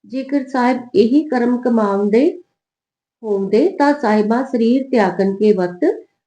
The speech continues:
ਬਾਮਣਾ ਦੇ ਲੜ ਸਾਨੂੰ ਲਾ ਦਿੰਦੇ। ਸਾਹਿਬ ਖਾਲਸਾ ਜੀ, ਸ਼੍ਰੀ ਗੁਰੂ ਗ੍ਰੰਥ ਸਾਹਿਬ ਜੀ ਦਾ ਲੜ ਆਪ ਨੂੰ ਪਕੜਾਇਆ ਹੈ। ਆਪ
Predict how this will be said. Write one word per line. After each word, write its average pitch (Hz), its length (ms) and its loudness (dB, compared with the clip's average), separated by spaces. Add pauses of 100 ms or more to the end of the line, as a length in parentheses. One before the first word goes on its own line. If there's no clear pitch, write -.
(100)
ਬਾਮਣਾ 202 460 -2
ਦੇ 339 160 2
ਲੜ 302 200 2
ਸਾਨੂੰ 294 360 4
ਲਾ 262 160 2
ਦਿੰਦੇ। 269 420 0 (560)
ਸਾਹਿਬ 208 420 -2
ਖਾਲਸਾ 196 520 0
ਜੀ, 247 520 0 (260)
ਸ਼੍ਰੀ 226 360 -4
ਗੁਰੂ 220 240 2
ਗ੍ਰੰਥ 220 280 0
ਸਾਹਿਬ 208 320 0
ਜੀ 208 260 -2
ਦਾ 196 180 0
ਲੜ 208 300 0 (180)
ਆਪ 214 260 -2
ਨੂੰ 330 160 2
ਪਕੜਾਇਆ 202 500 -2
ਹੈ। 151 260 -8 (580)
ਆਪ 202 220 -4